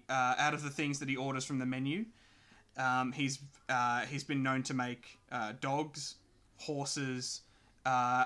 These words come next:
a-, and to even heal, uh, his own wounds with, uh, <laughs> u-, using, uh, burgers and soft drinks and fries and straws and,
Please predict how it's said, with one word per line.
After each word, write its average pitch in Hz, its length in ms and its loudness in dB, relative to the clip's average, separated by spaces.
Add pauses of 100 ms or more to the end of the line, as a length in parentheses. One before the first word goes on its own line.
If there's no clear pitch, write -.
(120)
a-, 127 280 2
and 139 180 0
to 147 180 -4
even 135 260 0
heal, 139 600 -2 (360)
uh, 131 160 2
his 139 220 0
own 131 440 2
wounds 190 580 2 (840)
with, 143 480 -4 (100)
uh, 147 180 0
<laughs> 123 40 -4
u-, 143 180 -6 (380)
using, 160 640 0 (260)
uh, 139 340 4 (420)
burgers 147 420 0
and 139 100 -2
soft 147 220 -2
drinks 143 280 -2
and 123 100 -6
fries 135 380 0
and 123 200 -4
straws 139 480 -4
and, 120 160 -4